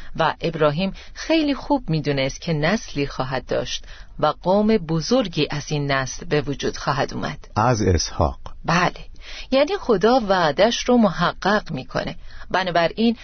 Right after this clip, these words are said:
Speaker 1: حتی اگه اسحاق قربانی هم بشه،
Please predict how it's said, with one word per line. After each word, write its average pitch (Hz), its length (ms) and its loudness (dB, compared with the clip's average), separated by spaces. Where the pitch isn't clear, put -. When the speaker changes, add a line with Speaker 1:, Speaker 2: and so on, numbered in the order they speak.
Speaker 1:
حتی 359 380 2
اگه 233 320 2
اسحاق 180 600 0
قربانی 165 640 4
هم 160 340 0
بشه، 254 420 2